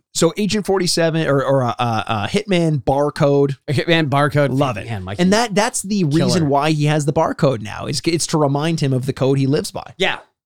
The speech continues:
Speaker 2: It's some kind of, uh, deep German E D M bar
Speaker 1: <laughs>
Speaker 2: that just goes by a barcode.
Speaker 1: Yeah,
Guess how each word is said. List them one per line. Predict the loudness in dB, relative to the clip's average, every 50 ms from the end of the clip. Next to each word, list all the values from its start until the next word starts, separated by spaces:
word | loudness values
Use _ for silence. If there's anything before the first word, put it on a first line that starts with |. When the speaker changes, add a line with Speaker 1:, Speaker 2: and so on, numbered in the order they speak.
| -6
Speaker 2:
It's | -4 -2 0
some | 0 0 2 4
kind | 4 4 4
of, | 4 4
uh, | 4 4 4 4 2 -2 -8 -14 -8
deep | -4 -2 -2 0
German | 0 2 2 2 2 0
E | 0 0 2
D | 2 2
M | 2 2 2
bar | 4 4 4 4 4 2 2
Speaker 1:
<laughs> | 2 2
Speaker 2:
that | 2 2 4 4
just | 4 4 4 4
goes | 4 4 4
by | 4 4
a | 4 4
barcode. | 4 4 2 2 4 4 4 6 6 6 4 4 4
Speaker 1:
Yeah, | 4 2 2